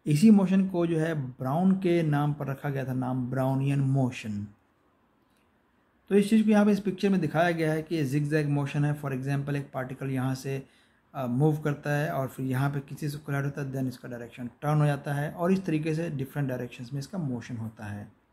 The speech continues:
अगर आप इस शॉर्ट एनिमेशन में देखेंगे तो आपको यहाँ पे कुछ, अ, रेड, येलो और ब्लूज आपको नज़र आ रहे हैं लाइंस।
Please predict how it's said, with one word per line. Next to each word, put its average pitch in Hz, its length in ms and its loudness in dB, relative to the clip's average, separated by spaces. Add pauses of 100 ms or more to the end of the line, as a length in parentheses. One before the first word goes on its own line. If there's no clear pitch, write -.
(1160)
अगर 175 220 4
आप 214 180 4
इस - 340 0
शॉर्ट 185 380 0 (320)
एनिमेशन 165 400 4
में 151 140 4
देखेंगे 156 360 2
तो 165 80 -2
आपको 156 240 -2
यहाँ 147 140 2
पे 147 100 -2
कुछ, 151 280 -6 (500)
अ, 120 340 -4 (400)
रेड, 151 500 4
येलो 143 340 2
और 143 220 0
ब्लूज 143 300 2
आपको 139 220 -2
नज़र 135 260 0
आ 135 200 -6
रहे 135 100 -2
हैं 131 60 -6
लाइंस। 151 300 -4